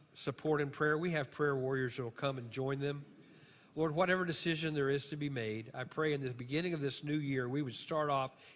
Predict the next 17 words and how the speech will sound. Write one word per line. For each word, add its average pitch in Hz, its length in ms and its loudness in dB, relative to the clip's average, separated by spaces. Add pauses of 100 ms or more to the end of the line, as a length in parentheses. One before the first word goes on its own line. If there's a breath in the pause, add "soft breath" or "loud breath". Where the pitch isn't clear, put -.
in 127 180 -6
unison 196 480 2
with 160 260 -4
you, 135 300 0 (600 loud breath)
saying, 139 380 0
"I 156 140 4
want 156 320 0
to 127 140 -4
spread 170 600 2 (520 loud breath)
the 135 100 2
light 143 540 0 (300)
of 139 120 -6
the 143 80 2
world, 113 460 -4 (400)
be 170 120 6
a 170 60 6
reflector 165 720 0